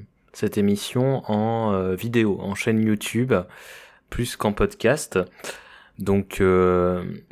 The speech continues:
j'aurais pu, euh, poster, euh, les nouvelles pistes, euh, sur ce podcast au format audio uniquement, mais en fait, ça s'y prête pas. C'est-à-dire que, pour le coup, il y a vraiment un intérêt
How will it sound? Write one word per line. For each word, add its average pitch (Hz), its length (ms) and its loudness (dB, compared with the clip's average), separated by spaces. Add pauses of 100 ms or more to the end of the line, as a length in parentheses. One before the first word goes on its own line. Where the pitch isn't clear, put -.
(240)
j'aurais 104 300 0
pu, 135 460 2
euh, 95 100 6
poster, 117 640 2
euh, 90 140 2
les 92 340 2
nouvelles 98 680 2
pistes, - 500 -2 (540)
euh, 92 240 -2
sur - 200 -4
ce - 120 -2
podcast - 640 -2
au 104 220 -2
format 101 420 4
audio 110 360 4
uniquement, 107 520 2
mais 117 100 2
en 90 100 2
fait, 120 220 -4
ça - 100 -6
s'y - 140 -10
prête - 360 -4
pas. 107 260 2
C'est-à-dire 95 500 -4
que, 92 260 0 (520)
pour 101 160 4
le 101 100 4
coup, 127 220 2
il 117 60 4
y - 20 6
a 92 80 4
vraiment 107 500 4
un 104 140 2
intérêt 117 580 2